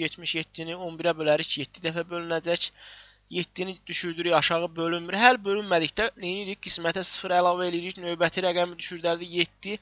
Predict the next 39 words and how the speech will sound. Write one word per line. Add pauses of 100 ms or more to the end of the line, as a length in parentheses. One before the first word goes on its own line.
(320)
yetmiş
yeddi
də
bölünmədiyinə
görə
yenə
sıfır
əlavə
edirik.
Başqa
rəqəm
olmadığına
görə
yetmiş
yeddi
qalıq
qalmış
olacaq. (500)
Və
natamam
qismətdə
yeddi
yüz
oldu.
Yeddi
yüz
ilə
yetmiş
yeddinin
cəmini
bizdən
istəyir.
Bu
da
necə?
Yeddi
yüz
yetmiş
yeddi.